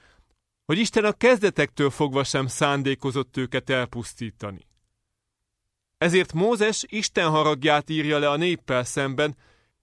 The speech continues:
és a megérdemelt igazságszolgáltatást, amellyel közeledett hozzájuk. De végül ez az igazságszolgáltatás nem következik be, és ezért emberi nyelven kellett leírja,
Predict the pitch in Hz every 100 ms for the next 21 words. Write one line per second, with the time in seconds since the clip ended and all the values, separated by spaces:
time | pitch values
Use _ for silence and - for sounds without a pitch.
0 | _ - - 175 208 233 214 170 170 165
1 | 165 196 160 - - 127 - - 139 135
2 | 131 147 135 143 151 - _ _ _ _
3 | - 185 202 196 185 208 156 143 123 120
4 | - 123 117 127 107 101 95 _ _ _
5 | _ _ - 147 156 247 220 214 175 170
6 | 190 180 180 - 170 165 - 170 160 156
7 | 156 160 - 160 - 190 190 - 131 127
8 | - 127 135 113 151 165 _ _ _ _
9 | _ 208 233 208 214 - 202 233 208 156
10 | 147 143 135 139 131 139 131 127 147 160
11 | 147 147 170